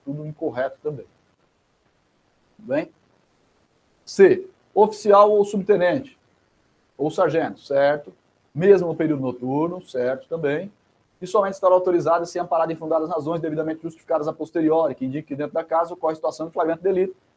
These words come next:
Certinho. A alternativa C era aquela que você deveria colocar o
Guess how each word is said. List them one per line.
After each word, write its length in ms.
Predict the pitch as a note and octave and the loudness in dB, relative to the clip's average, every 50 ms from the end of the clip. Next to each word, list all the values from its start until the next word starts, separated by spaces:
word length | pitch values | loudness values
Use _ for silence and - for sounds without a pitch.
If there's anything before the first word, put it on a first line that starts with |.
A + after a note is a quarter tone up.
| _ _ _ _ | _ _ _ _
Certinho. 480 | - - A3 G3+ - - F3+ F3 F3+ F3+ - _ _ _ _ _ _ | -4 -2 -2 -2 -2 -4 -6 -6 -6 -8 -14 _ _ _ _ _ _
A 60 | - D#3+ | 2 2
alternativa 560 | E3+ E3+ F#3+ F3+ F3 D#3+ - F#3 F3+ F#3 D#3+ | 2 4 2 0 0 0 -2 -2 -2 -2 -2
C 400 | - - D#3+ D#3+ F3 F#3 F#3 - - | -2 0 0 0 0 0 -4 -4 -4
era 160 | D#3 E3 E3 | -2 0 0
aquela 320 | D#3 - - D#3+ E3 E3+ | -2 0 -2 -2 0 -2
que 120 | E3 E3 D#3+ | -4 -6 -10
você 180 | D#3 D#3 E3 | -8 -8 -4
deveria 420 | D#3 D#3+ D#3 D#3 C#3+ C#3 D#3 D#3+ D#3+ | -4 -2 -2 -2 0 0 0 -2 -2
colocar 640 | D#3+ E3 E3 D#3 C#3 - - C#3+ D#3 D#3 D3 C#3 | -2 -4 -2 -2 -4 -4 -2 0 2 2 2 2
o 220 | D3+ G3 - - | 0 -2 -2 -6